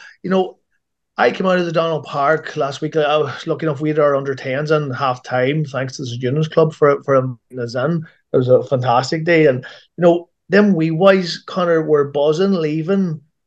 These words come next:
because of the rally late in the game, and a couple of them were saying to me, "Where are they playing next weekend?" And I was telling them, "We're in Armagh." And that created that buzz among the children. They were like, "Oh, can we go to Armagh next week?" You know, that they want to go to Armagh, and we need a big crowd going to Armagh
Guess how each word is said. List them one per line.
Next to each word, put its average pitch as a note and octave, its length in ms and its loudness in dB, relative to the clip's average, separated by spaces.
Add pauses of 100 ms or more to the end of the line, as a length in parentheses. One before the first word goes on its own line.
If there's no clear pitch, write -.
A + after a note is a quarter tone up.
because D#3 320 0
of D3+ 100 -4
the D3+ 100 2
rally C#3+ 520 -2
late D#3 240 -2
in D#3+ 80 -8
the D3 80 -10
game, D3 340 -4
and D#3+ 100 0
a C#3+ 40 -4
couple E3 220 -2
of - 40 -14
them F3+ 100 -4
were D3+ 60 -4
saying D#3 220 -4
to C#3+ 40 -6
me, D3 200 -2
"Where F3+ 340 0
are F3 60 0
they D#3+ 100 -2
playing D3 280 0
next D3 240 -8
weekend?" F#3 440 -2
And C#3+ 160 -4
I C#3+ 80 -2
was D#3 120 -2
telling D3+ 260 -4
them, D3 160 -10
"We're D3 160 0
in D3 160 0
Armagh." C#3 520 0 (440)
And G3 80 0
that C4 180 -2
created F3+ 380 0
that D#3+ 300 -6
buzz D#3+ 460 -2 (120)
among D3+ 340 -6
the C3+ 80 -8
children. D#3+ 640 0 (200)
They E3 80 0
were D#3+ 100 2
like, D#3 200 0
"Oh, D#3+ 120 -2
can D#3+ 180 -6
we D#3+ 80 -2
go D#3+ 160 -2
to F3 140 2
Armagh C#3+ 460 -2 (360)
next D#3 220 -6
week?" F#3 160 -8
You F3 40 -8
know, D#3 220 -2 (160)
that D#3+ 100 -4
they F#3 60 2
want F3+ 200 4
to F#3 40 4
go E3 140 2
to D#3 100 8
Armagh, D3 540 2
and E3 80 -4
we G#3 100 0
need F3 180 0
a E3 40 0
big F3 180 -2
crowd C#3+ 320 -4
going C#3 200 -8
to E3+ 60 -2
Armagh F#3 380 -2